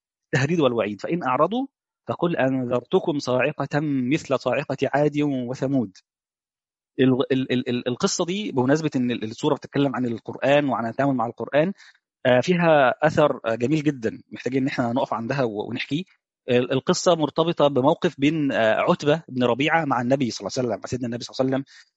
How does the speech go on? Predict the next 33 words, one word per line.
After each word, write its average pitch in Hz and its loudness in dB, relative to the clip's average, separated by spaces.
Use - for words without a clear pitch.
آه، 120 2
جه 139 2
للنبي 160 4
صلى 139 -2
الله 170 2
عليه 170 0
وسلم 139 0
عتبة، 165 0
آه، 107 -2
جه 143 0
للنبي 131 0
صلى 139 -6
الله 120 -10
عليه 165 2
وسلم 156 2
بيعرض 156 4
عليه 151 2
بعض 170 4
العروض 151 0
اللي 143 2
ممكن 180 2
نسميها 190 4
عروض، 135 -2
آه، 113 2
مغرية 120 2
جدًا، 117 -2
مقابل 196 2
إيه؟ 196 6
إن 180 0
هو 165 0
يسكت 180 2
عن 117 -4
الحق، - -4